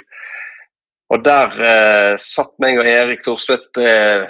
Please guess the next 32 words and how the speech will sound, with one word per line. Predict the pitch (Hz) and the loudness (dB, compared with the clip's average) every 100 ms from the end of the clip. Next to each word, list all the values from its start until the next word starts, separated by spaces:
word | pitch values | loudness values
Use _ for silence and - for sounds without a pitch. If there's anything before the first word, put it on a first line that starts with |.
| - | -8
vi | 135 | -4
hadde | 127 - | -4 -2
plasser | 120 - 147 | -4 -2 -4
som | - | -2
var | 135 | 0
såpass | 139 - - - | -2 -4 -8 -6
lave | 120 117 139 151 | 0 2 2 2
at, | 135 _ 127 | -2 _ -2
eh, | 117 110 107 | 2 2 0
vi | 117 | -2
satt | - 143 - | -6 -6 -4
jo, | 117 | -4
sitter | - - | -4 -4
med | 113 107 | -4 -4
en | |
pult | - 127 101 117 | -2 -4 -2 -6
og | |
litt | 110 | -4
sånn | 127 110 | -2 -2
utstyr | 113 - - 107 | -2 -4 -2 -2
og | 104 | -2
noen | 104 117 | -4 -6
monitorer | 120 110 98 110 95 95 | -2 -2 -2 -2 0 0
og | - 92 | -2 -4
skal | - - | -4 -4
se | - 117 98 | 0 2 2
litt | 95 - _ | 0 -6 _
på | 107 104 | -2 0
det, | 101 | 2
og | 98 - | 2 0
samtidig | 98 98 - 104 | -4 -4 -4 0
å | 98 | 0